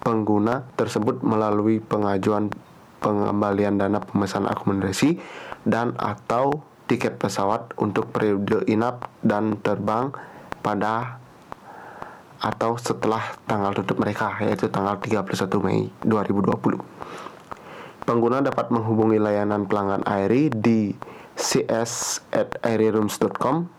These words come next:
Manajemen airi akan melayani proses pengembalian dana pengguna ini hingga selesai. Nah, apabila teman-teman ada yang,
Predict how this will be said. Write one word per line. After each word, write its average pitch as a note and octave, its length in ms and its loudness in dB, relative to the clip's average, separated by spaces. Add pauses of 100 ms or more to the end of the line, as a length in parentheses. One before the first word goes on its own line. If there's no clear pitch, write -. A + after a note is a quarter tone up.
Manajemen G#2+ 560 2
airi G#2 320 2
akan G#2+ 320 0 (160)
melayani G2+ 480 2
proses G#2+ 320 -2
pengembalian F#2+ 560 2
dana A2 400 0 (800)
pengguna G#2+ 400 2
ini A2+ 180 4
hingga A2 480 2
selesai. F#2 1120 0
Nah, G2+ 180 0 (640)
apabila G#2+ 420 2
teman-teman G#2 560 2
ada G#2 320 0
yang, G2 320 2